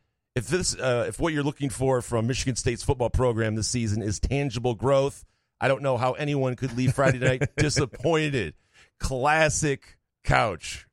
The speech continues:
Speaker 1: Because if I didn't know you, I'd go, "This guy's a complete ass. I don't understand this." Because I, you have to understand the first half. What are fans supposed to say? I get it. There was caw-caws and all this other shit, but, but why not?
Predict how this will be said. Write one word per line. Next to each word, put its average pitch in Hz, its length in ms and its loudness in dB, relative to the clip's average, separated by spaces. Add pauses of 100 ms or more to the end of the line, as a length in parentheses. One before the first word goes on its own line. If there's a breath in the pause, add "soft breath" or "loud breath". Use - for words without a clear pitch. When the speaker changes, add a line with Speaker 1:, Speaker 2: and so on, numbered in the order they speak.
(120)
Speaker 1:
Because 131 160 0
if - 80 -2
I 151 80 2
didn't 147 300 0
know 135 160 2
you, 131 180 0
I'd 123 100 0
go, 113 140 0
"This 113 220 -2
guy's 110 280 -2
a 92 60 -6
complete 85 400 -6
ass. 87 360 -4 (300)
I 87 60 -2
don't 117 100 0
understand 113 400 0
this." - 120 -4 (200 soft breath)
Because - 300 0 (100)
I, 113 100 -4 (540)
you 208 140 0
have 220 200 2
to 151 120 -2
understand 127 500 -2
the 113 60 -4
first - 380 -2
half. 123 300 -2
What 180 280 -2
are 214 60 2
fans 165 480 -4
supposed 147 380 -2
to 95 80 -6
say? 139 360 -4 (260 loud breath)
I 170 120 2
get 185 160 0
it. - 80 0
There 147 140 0
was 123 140 -4
caw-caws 135 680 0
and 123 80 -4
all 147 60 -2
this 139 140 -4
other 160 140 0
shit, - 260 -4 (160 loud breath)
but, - 200 -4
but 143 180 0
why 165 200 2
not? 160 340 -2